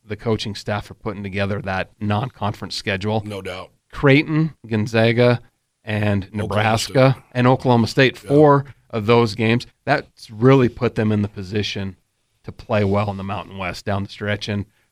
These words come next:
Speaker 1: Mountain West Championship is their goal.
Speaker 2: Yeah, no doubt.
Speaker 1: Getting to that N C A A tournament, winning the Mountain West tournament,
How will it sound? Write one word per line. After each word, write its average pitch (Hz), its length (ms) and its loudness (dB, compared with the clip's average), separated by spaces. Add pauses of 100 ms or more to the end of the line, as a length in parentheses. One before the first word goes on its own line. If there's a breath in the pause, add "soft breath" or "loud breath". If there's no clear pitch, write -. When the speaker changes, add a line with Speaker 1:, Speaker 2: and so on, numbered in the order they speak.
(680)
Speaker 1:
Mountain 131 320 2
West 120 160 4
Championship 110 680 -2
is 104 280 -2
their 92 220 -8
goal. 80 220 -16 (140)
Speaker 2:
Yeah, 80 260 -14 (380)
no 113 260 -6
doubt. 95 140 -8
Speaker 1:
Getting 131 180 4
to 123 60 4
that 117 200 4
N 117 140 4
C 120 200 2
A 110 120 6
A - 40 4
tournament, 107 600 -4 (420)
winning 120 320 4
the 117 40 6
Mountain 110 300 2
West 107 360 -6
tournament, 98 520 -4